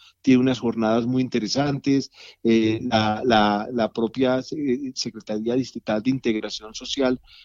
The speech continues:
en todas sus, eh, manifestaciones y, y posibilidades de acceder está también organizando y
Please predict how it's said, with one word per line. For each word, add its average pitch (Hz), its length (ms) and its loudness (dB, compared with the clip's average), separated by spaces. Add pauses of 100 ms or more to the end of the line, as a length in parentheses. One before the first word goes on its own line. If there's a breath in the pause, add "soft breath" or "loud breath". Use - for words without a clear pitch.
(120 soft breath)
en 120 160 0
todas 127 300 4
sus, 117 380 -2
eh, 110 260 2
manifestaciones 113 1080 2
y, 117 260 -2
y 110 60 -4
posibilidades 110 680 -2
de 120 200 2 (300 soft breath)
acceder 110 640 2
está 113 320 -4
también 127 260 0
organizando 113 720 0
y 110 360 0